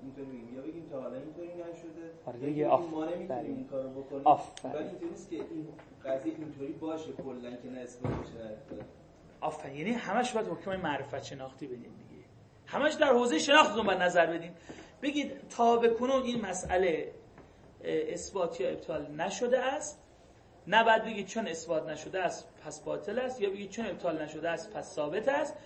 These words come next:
Speaker 2: بلکه باید بگید مسئله اکنون اینطوریه، سوسوه، باید منتظر تحقیقات بیشتر در این زمینه.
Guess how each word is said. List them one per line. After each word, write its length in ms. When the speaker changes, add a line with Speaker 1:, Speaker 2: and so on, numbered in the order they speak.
Speaker 2:
بلکه 240
باید 200
بگید 260
مسئله 480
اکنون 220
اینطوریه، 640
سوسوه، 720
باید 400
منتظر 460
تحقیقات 560
بیشتر 400
در 120
این 120
زمینه. 680